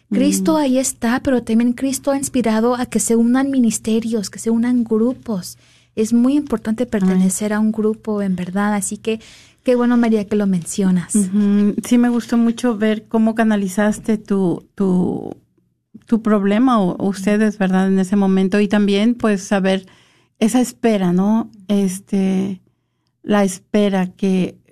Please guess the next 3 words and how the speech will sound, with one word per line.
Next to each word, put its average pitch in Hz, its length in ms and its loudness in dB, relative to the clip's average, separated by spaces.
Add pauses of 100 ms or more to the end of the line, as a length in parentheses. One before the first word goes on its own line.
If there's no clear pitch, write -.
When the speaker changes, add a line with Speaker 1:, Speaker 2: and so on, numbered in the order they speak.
(160)
Speaker 2:
podemos 202 560 0 (960)
conectarla 214 800 0
tan 190 580 -2